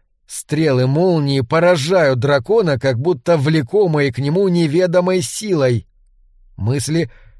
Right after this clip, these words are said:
которые лишь недавно обрели свободу, исчезли неизвестно куда. Норман судорожно сглотнул. Хриплый смех, которым он разразился, заглушил отзвуки громового раската. Он распахнул окно,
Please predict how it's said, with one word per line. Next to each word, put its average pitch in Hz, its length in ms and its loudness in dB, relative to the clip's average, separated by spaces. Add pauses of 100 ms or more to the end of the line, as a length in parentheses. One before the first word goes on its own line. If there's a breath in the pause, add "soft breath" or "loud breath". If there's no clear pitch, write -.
(140)
которые 131 320 0
лишь 131 220 -2
недавно 143 520 0
обрели 135 340 0
свободу, 165 560 0 (500 soft breath)
исчезли 143 720 -4
неизвестно 123 680 -4
куда. 95 380 -10 (680)
Норман 156 560 0
судорожно 147 680 -2
сглотнул. 123 540 -2 (640)
Хриплый 147 520 0
смех, 175 340 0
которым 156 360 0
он 156 100 2
разразился, 151 680 0 (200 loud breath)
заглушил 190 800 0
отзвуки 175 460 0
громового 156 680 2
раската. 123 500 -2 (460)
Он 135 220 0
распахнул 131 600 0
окно, 135 400 0